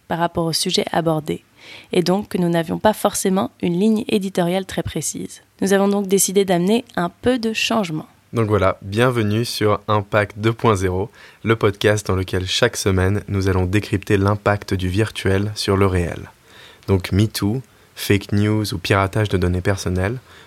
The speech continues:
Speaker 2: nombreux sont les sujets, les mouvements et les actions qui dépassent dorénavant le cadre du virtuel pour venir rebondir dans celui du réel.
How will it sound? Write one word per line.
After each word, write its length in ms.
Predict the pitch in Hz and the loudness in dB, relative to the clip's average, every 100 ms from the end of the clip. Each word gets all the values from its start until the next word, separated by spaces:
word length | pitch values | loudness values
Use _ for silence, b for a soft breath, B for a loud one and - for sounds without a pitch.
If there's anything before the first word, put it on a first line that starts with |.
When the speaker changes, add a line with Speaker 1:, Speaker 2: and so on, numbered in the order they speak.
| B | B
Speaker 2:
nombreux 480 | 98 107 120 107 127 | 2 4 4 4 2
sont 160 | - 95 | 2 0
les 100 | 92 | 0
sujets, 460 | - 107 104 107 | -2 -2 2 2
les 140 | 95 90 | 4 2
mouvements 560 | 104 104 101 101 104 - | 2 2 0 0 0 -4
et 60 | 92 | 0
les 220 | 90 95 | 0 2
actions 340 | 107 - 127 | 0 0 -2
qui 160 | 135 101 | -2 -6
dépassent 580 | 92 107 - 127 127 - | -2 -2 2 0 0 0
dorénavant 460 | 98 98 98 110 | 0 2 2 2
le 80 | 107 | 0
cadre 340 | 90 110 104 92 | 2 2 2 -2
du 120 | 90 | 0
virtuel 500 | 95 101 - 139 160 B B B | -2 -2 -2 -2 -4 B B B
pour 120 | - 92 | 0 2
venir 280 | 95 98 | 4 2
rebondir 500 | 95 101 104 98 110 | 2 2 2 2 2
dans 100 | 101 | 0
celui 300 | 92 92 98 | -2 -2 -2
du 100 | 95 | -2
réel. 440 | 90 87 73 50 | -4 -4 -4 -8